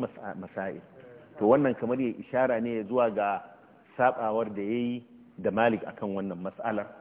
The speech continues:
A, a, shi ne yaya mutum zai, in, ya, yaushe mutum zai yi kabbara idan ya ɗago daga raka'a ta biyu zuwa raka'a ta uku. Na'am. Ai kun lura da yadda ake ku-, sau da yawa, sabo-, ku-, ku-, kun san abin da ke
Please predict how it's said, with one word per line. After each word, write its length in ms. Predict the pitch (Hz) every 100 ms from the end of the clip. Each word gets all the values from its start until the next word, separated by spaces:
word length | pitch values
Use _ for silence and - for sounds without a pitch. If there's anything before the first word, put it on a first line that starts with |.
| - - - - - 95
A, 420 | 90 90 87 85 - - - _ -
a, 280 | 95 92 90 -
shi 120 | 120
ne 140 | 113 107
yaya 340 | 107 107 107
mutum 360 | 107 - 131 110
zai, 160 | 120 -
in, 180 | 117 123
ya, 160 | 110 98
yaushe 400 | 104 101 - 139
mutum 300 | 120 117 107
zai 80 | 107
yi 20 |
kabbara 520 | 95 107 95 107 98 - -
idan 220 | 95 107
ya 80 | 110
ɗago 280 | 113 110 113
daga 180 | 98 98
raka'a 340 | 101 113 95 -
ta 100 | 117
biyu 240 | 123 123 - - - -
zuwa 180 | 113 95
raka'a 300 | 90 95 85 -
ta 80 |
uku. 220 | - - - - - - - - - - - -
Na'am. 240 | 117 85 - - - -
Ai 140 | 139 151
kun 160 | 175
lura 240 | 175 147 139
da 360 | 127 110 101 -
yadda 240 | 123 131 123
ake 220 | 123 120 110
ku-, 100 | 123 -
sau 140 | 117
da 120 | 117
yawa, 380 | 147 160 120 131
sabo-, 280 | 151 151 135
ku-, 160 | - 135
ku-, 140 | 131
kun 200 | 120 160 -
san 100 | 175
abin 240 | 143 151
da 60 |
ke 100 | 165